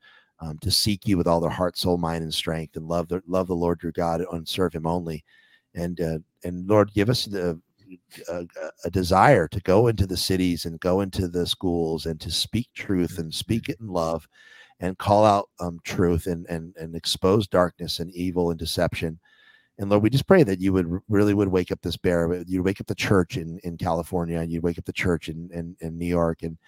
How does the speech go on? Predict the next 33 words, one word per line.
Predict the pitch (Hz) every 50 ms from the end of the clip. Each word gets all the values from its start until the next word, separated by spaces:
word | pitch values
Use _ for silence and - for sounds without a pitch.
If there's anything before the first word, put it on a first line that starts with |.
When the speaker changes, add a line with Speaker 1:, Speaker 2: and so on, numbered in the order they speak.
| _ - - _ _ _ _ _
Speaker 2:
the | -
godly | 82 78 95 95 104 101 104 98
remnant | 85 92 92 92 92 90 87 85
that | 73 85 82
are | 85 85
in | 87 87
this | 87 87 -
country. | - 98 95 92 - 90
And, | 90 90 107
and | 107 101 107
Lord, | 120 127 127 113
we | 113 110
know | 139 151 131 107
that, | 98 95 90 - _ _ - - _ _ _ _ _ _ _ _ -
uh, | - -
you | 87 92 104
didn't | 110 120 127 123 110 98
destroy, | 95 98 - - 131 123 113 110 101 95 92 80
um, | 85 87 85 80 80 _ _ _ _ _ _ _ _ _ _ _ _ _ - - _ _ _ _ _
you | - 98 - 98 107 113 113
withheld | 113 110 - - 131 135 139 131 113
your | 104 101 98
destruction | 98 98 - - 101 98 104 - - 95
of | 90 87
Sodom | - 95 87 87 87 85
and | 82 76
Gomorrah. | 80 85 87 95 104 101 101 101
You | 92 90
withheld | 90 87 87 92 98 98
your | 98 92 87
destruction | 82 80 - - 92 90 - - 90 85
of | 85
other, | 90 90 92 90 82